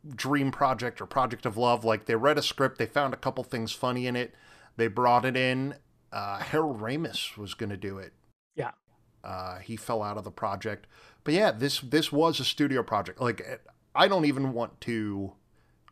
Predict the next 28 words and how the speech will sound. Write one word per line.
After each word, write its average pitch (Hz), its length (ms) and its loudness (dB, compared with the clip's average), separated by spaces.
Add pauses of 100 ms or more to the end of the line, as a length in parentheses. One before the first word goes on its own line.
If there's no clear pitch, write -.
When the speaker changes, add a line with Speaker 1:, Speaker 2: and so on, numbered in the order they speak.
Speaker 1:
I 180 80 10
don't 220 140 8
want 151 120 4
to 110 40 2
dismiss 208 420 -4
what 135 140 -4
you're 120 80 -4
saying, 104 340 -2 (260)
'cause 226 200 -2
it's 233 160 -4
a, 196 80 -8 (800)
there's 131 400 6
a - 60 2
big 151 260 2
element 151 360 2
of 165 60 -2
truth 302 340 -4
to - 80 -4
that, 85 300 -10
right? 113 360 -4 (140)
Like, 107 400 -4 (440)
I, 107 240 0
I 175 100 12
respect 190 580 4
the 160 100 2
idea 110 320 -2
that 92 180 -6
somebody's 113 640 -2